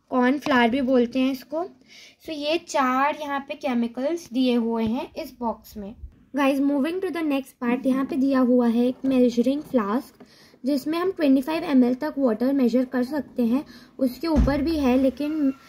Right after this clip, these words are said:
फिक्स quantity यहाँ पे ट्वेंटी फ़ाइव एम एल तक measure कर सकते हैं। Guys, next है यहाँ पे एक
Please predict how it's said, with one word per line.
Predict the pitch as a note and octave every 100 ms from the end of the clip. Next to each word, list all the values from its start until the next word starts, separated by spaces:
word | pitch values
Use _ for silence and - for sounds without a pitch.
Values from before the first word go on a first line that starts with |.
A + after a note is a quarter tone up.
| - -
फिक्स | D#4 C4 -
quantity | D4+ C#4 C#4 D4
यहाँ | D4+ C#4+
पे | C#4+
ट्वेंटी | D4+ D4 A#3+ B3
फ़ाइव | C4 C4+ C4+
एम | A#3+ A#3
एल | A#3
तक | A#3+ C#4 C#4+
measure | C4+ A#3 B3
कर | C4 C#4+
सकते | B3 A3+ B3 -
हैं। | G3 G3 - - - - -
Guys, | C#4 D#4+ D#4+
next | D4+ D#4+ - -
है | F#4+
यहाँ | E4+ D4+ B3+ -
पे | C#4+
एक | D4+ - C4 B3+